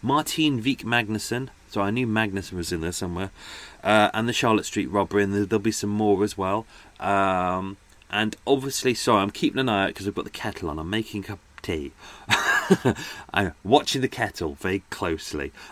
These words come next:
Uh, and obviously we've got Marylebone, which also includes Edgware Road area. Kettle's about to go. I'm disappearing. I'm getting, there you go.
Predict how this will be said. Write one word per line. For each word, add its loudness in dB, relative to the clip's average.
Uh, 10
and 4
obviously 4
we've -2
got 4
Marylebone, 4
which 0
also 4
includes 0
Edgware 2
Road 4
area. 4
Kettle's 0
about 8
to -2
go. 4
I'm -8
disappearing. -6
I'm -12
getting, -8
there -12
you -14
go. -10